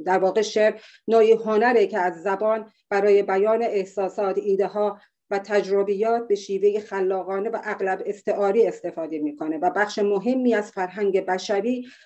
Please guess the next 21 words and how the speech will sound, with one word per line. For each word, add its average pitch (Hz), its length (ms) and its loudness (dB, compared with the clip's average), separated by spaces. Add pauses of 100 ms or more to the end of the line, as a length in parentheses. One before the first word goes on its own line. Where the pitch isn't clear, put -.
برای 202 320 6
هزاران 214 760 4
سال 247 400 2
بوده 254 340 -4 (280)
و 196 100 -2
از 196 220 2
اون 220 160 4
برای 208 440 4
انتقال 208 520 0 (120)
ایده‌ها، 190 560 -2
الهام 196 440 -4
بخشیدن 190 520 0
و 190 120 -2
تغییر 185 480 -2
و 190 60 0
تحمل 196 580 -4
در 190 160 -4
شرایط 180 480 -4
انسانی 190 760 -2 (340)
استفاده 175 540 0
شده. - 360 -14